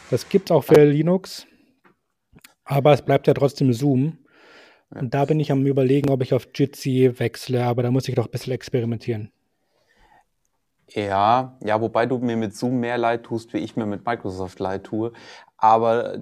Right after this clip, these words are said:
Speaker 2: du hast, du hast, du hast eben was gesagt, dass du dich so wohlfühlst mit, äh, mit Linux. Und ich hab sowas ganz Ähnliches gehabt, wenn wir so ein bisschen in die Tools reingehen und gucken uns das an. Meine erste Frage an dich wäre,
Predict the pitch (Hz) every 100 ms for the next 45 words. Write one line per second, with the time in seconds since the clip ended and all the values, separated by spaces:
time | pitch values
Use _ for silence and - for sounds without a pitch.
0 | - 123 127 - - 117 120 127 127 -
1 | 107 - 156 - 120 127 123 131 120 -
2 | 120 131 123 - 127 113 110 107 127 147
3 | - 113 110 - - 104 104 - 107 101
4 | 101 101 101 101 98 98 - 113 131 131
5 | 160 - _ - - - _ - 113 117
6 | - 131 - 139 120 - 117 110 135 139
7 | 104 98 - 98 - 107 107 170 170 107
8 | 101 107 143 135 - 147 196 139 117 110
9 | 123 117 - 101 - 151 - - - _
10 | - 120 151 139 127 - 143 - 123 117
11 | 117 - 113 113